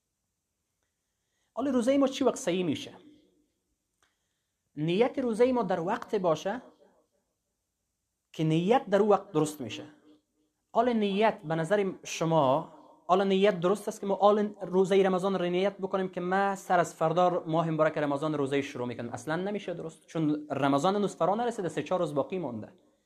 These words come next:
حالا نیت درست نمیشه. نیت باید در زمانی باشه که نیت درست شود در اون وقت.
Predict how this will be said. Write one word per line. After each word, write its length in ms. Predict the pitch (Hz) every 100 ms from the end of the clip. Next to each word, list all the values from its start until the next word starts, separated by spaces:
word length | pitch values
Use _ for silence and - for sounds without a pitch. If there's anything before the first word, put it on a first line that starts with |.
| _ _ -
حالا 240 | 190 254
نیت 460 | 208 170 185 254 -
درست 320 | 233 185 -
نمیشه. 320 | 139 107 - - - _ _ _ _ _ _ _ _ _ _ 143
نیت 380 | 165 175 220
باید 260 | 202 202 160
در 140 | 160
زمانی 380 | 151 170 220 269
باشه 420 | 262 247 - 254 254 - _ _ _ _
که 300 | 160 170 214
نیت 640 | 214 190 180 175 208 254 -
درست 240 | 175 208 208
شود 260 | - 147
در 120 | 123 117
اون 100 | 110
وقت. 320 | 101 -